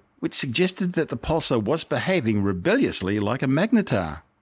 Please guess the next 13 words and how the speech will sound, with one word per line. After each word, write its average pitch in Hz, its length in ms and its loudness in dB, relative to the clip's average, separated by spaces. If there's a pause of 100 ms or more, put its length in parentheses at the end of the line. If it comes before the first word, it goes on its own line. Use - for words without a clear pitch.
(320)
Astronomers 127 640 2
quickly 120 440 0
turned 107 420 0
nasa's 104 400 -2
Deep 143 320 -2
Space 117 380 -2
Communications 104 880 -2
Network 98 400 0
seventy 117 420 0
metre 107 280 4
dish 98 260 0
in 90 160 2
Canberra, 110 540 -2